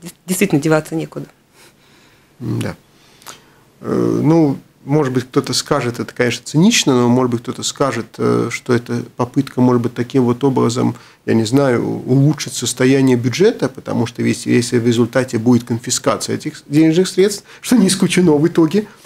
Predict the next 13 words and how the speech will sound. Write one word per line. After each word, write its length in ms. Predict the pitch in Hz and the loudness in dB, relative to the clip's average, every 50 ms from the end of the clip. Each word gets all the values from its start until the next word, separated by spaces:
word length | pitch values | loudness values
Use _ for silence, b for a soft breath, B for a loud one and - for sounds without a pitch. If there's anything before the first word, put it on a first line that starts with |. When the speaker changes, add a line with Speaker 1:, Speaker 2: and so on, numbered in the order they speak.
| B B _ | B B _
Speaker 2:
всего 260 | - - 160 147 143 | -2 2 4 4 4
этого 180 | 135 131 139 131 | 4 2 0 0
процесса 460 | - 131 131 127 - 160 - - 135 | 0 -2 -2 0 0 -2 -2 0 -2
судом, 460 | - - - 131 110 127 135 180 - B B B B | -2 0 0 2 2 2 2 2 -2 B B B B
ну, 80 | 208 233 | 0 2
деньги 300 | 170 147 156 185 202 233 | 4 4 2 4 4 2
поступят 560 | - - 151 - - 131 135 202 214 220 - | 0 0 -4 -4 -6 -6 -2 -2 -2 0 0
в 100 | 139 110 | -2 0
доход 320 | 104 117 117 - 165 175 | 0 -2 -2 0 -2 0
государства, 640 | 185 - - - 113 95 101 98 - - - _ _ | 0 -2 -2 -2 -2 -2 -2 -4 -4 -10 -18 _ _
так 200 | - 117 104 - | -6 -6 -6 -6
я 80 | 101 104 | -12 -20
понимаю. 380 | - 98 98 95 92 92 92 | -18 -18 -14 -12 -12 -12 -14